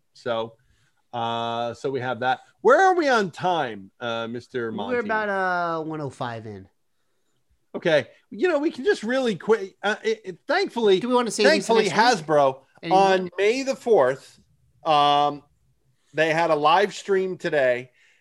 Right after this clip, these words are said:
Speaker 1: uh, where they showed basically nothing.
Speaker 2: Uh-huh.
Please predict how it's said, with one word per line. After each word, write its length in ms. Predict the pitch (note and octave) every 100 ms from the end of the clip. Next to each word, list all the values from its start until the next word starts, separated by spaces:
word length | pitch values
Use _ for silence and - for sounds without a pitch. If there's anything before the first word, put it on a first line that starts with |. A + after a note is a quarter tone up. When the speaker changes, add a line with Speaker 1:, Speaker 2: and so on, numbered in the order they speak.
| _ -
Speaker 1:
uh, 220 | D3+ D3+
where 220 | D#3+ F#3
they 200 | F#3+ F#3
showed 520 | F3+ - G#3 G3+ C3 -
basically 720 | G3 G#3+ - G#3+ G3 F#3 E3+
nothing. 500 | D#3 C3+ - F#2 D2 _ _ _ _ _ _ _ D3+
Speaker 2:
Uh-huh. 260 | C3 C3